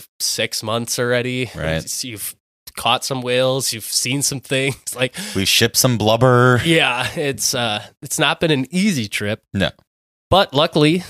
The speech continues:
Speaker 1: the first mate understood and says that he will stay aboard for the mission no matter what happens, and he is essential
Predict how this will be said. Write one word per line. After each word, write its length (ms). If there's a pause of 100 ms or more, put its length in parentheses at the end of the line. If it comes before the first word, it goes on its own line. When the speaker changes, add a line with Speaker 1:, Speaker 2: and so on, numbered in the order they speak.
Speaker 1:
the 160
first 360
mate 200
understood 640
and 380
says 380
that 160
he 120
will 100
stay 260
aboard 380
for 220
the 80
mission 340
no 120
matter 260
what 200
happens, 640 (120)
and 260
he 300
is 220 (420)
essential 800